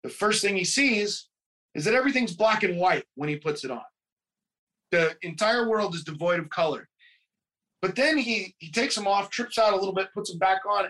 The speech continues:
and he looks at a billboard for a compute-, some computer technology firm. And once he puts the glasses on, that billboard only says the word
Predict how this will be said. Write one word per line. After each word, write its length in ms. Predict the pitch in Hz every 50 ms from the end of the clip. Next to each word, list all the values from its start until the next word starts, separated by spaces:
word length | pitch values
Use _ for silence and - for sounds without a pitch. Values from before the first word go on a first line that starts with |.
| -
and 100 | 170 165
he 60 | 165 156
looks 400 | 151 156 180 196 202 - - - -
at 260 | 156 156 156 165 160 _ _ _ _ _ _ _ _ _ -
a 440 | 160 156 156 151 151 151 151 151 - _ _ _ _ _ _ _ -
billboard 840 | 214 254 302 320 311 285 240 202 190 185 185 180 180 185 185 185 _ _ _ _ _ _ _ _ _ - - - -
for 420 | - 196 202 196 196 196 190 190 - 180
a 180 | 175 165 160 160
compute-, 640 | - 185 165 160 - - - 226 233 233 226 -
some 280 | - - 220 233 247 -
computer 480 | - 220 202 - - 220 214 196 190
technology 800 | 190 - 196 190 180 160 165 160 165 165 160 156 151 135 143 143
firm. 420 | 139 - - 127 123 - - 107 _ _ _ _ _ _ _ _ _ _ _ _ _ _ -
And 480 | - 175 175 170 170 165 160 160 156 156 151 - _ _ _ _ _ _ _ _ _ _ _ _ _ _
once 360 | - 147 170 190 208 214 220
he 120 | 220 214 -
puts 200 | - 202 185 -
the 100 | 180 165
glasses 560 | 151 196 233 269 294 285 - 220 190 170 170
on, 400 | 165 160 160 160 160 160 160 - _ _ _ _ _ _ _ _ _ -
that 280 | 139 170 190 220 - - _ _ -
billboard 560 | 196 214 220 220 214 175 180 180 175 170 - _ -
only 380 | 180 180 196 214 220 220 220 220
says 440 | 214 - - 185 175 170 165 160 -
the 100 | 160 156
word 420 | 151 151 156 147 147 143 - -